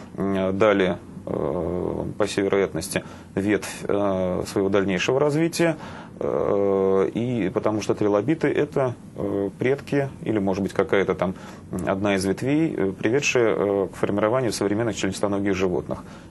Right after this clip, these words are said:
непосредственно артропод. Э, к членистоногим ж-, ж-, и их часто рассматривают даже в курсах зоологии как представителей примитивных,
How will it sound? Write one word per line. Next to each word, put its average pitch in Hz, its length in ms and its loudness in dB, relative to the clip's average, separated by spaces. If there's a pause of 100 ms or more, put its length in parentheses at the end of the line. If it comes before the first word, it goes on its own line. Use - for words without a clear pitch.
непосредственно 95 480 0
артропод. 95 480 0 (480)
Э, 90 540 2
к - 20 -12
членистоногим 95 540 -2
ж-, 92 460 2
ж-, 85 240 0
и 104 560 2
их 107 100 -4
часто 107 320 0
рассматривают 95 640 0 (320)
даже 98 160 2
в - 80 -12
курсах 95 300 -2
зоологии 139 420 2
как 143 260 2
представителей 104 600 0
примитивных, 104 760 -2